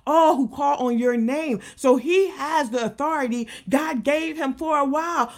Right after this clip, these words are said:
the authority to do what he was doing. Did not the enemy have the authority to do what he is doing? But I'm telling you today, he is not walking in that authority because he has been rendered blind, blind.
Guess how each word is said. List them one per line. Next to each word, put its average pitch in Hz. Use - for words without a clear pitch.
the 302
authority 302
to 269
do 320
what 294
he 302
was 277
doing. 302
Did 302
not 285
the 294
enemy 311
have 302
the 302
authority 285
to 262
do 269
what 269
he 254
is 233
doing? 311
But 254
I'm 262
telling 302
you 262
today, 269
he 262
is 233
not 269
walking 277
in 254
that 247
authority 269
because 233
he 294
has 262
been 233
rendered 240
blind, 208
blind. 196